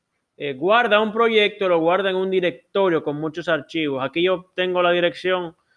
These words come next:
donde está guardado este proyecto, veo que está en los documentos, Automation, curso P L C avanzado, y, y veo que, que el proyecto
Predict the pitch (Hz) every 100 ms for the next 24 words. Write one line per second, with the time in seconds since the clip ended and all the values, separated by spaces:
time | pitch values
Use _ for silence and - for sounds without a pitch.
0 | _ _ _ _ _ - 170 180 170 190
1 | 196 196 202 202 208 202 220 226 214 214
2 | 175 180 175 175 185 180 175 175 165 170
3 | 170 185 247 220 180 220 - - _ _
4 | _ _ 151 156 170 214 240 208 - 208
5 | 262 _ _ _ _ _ _ 175 190 190
6 | 180 190 180 175 185 190 208 208 208 190
7 | 185 170 165 165 160 151 208 220 175 202
8 | - 175 156 147 143 160 160 156 - 208
9 | 208 190 180 202 220 214 - 185